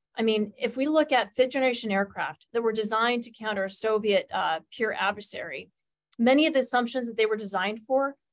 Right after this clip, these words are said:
are suddenly relevant again. So rather than being relics of the past, fifth generation and soon sixth generation aircraft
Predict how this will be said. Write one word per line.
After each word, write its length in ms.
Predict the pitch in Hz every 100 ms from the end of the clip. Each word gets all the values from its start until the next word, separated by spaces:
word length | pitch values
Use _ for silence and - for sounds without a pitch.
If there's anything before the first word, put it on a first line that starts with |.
| _
are 60 | 196
suddenly 440 | - 254 247 247
relevant 560 | 240 214 220 226 190 165
again. 260 | - 82 - _ _ _ _ _ _
So 340 | - 254 240 240
rather 260 | 247 302
than 180 | 359 277
being 200 | 226 208
relics 340 | 196 226 226
of 60 | 190
the 60 | 175
past, 440 | - - - -
fifth 180 | 240 254
generation 540 | 262 240 214 220 208
and 100 | 202
soon 180 | 196 220
sixth 260 | 202 302 311
generation 360 | 226 202 202
aircraft 440 | 190 185 - 175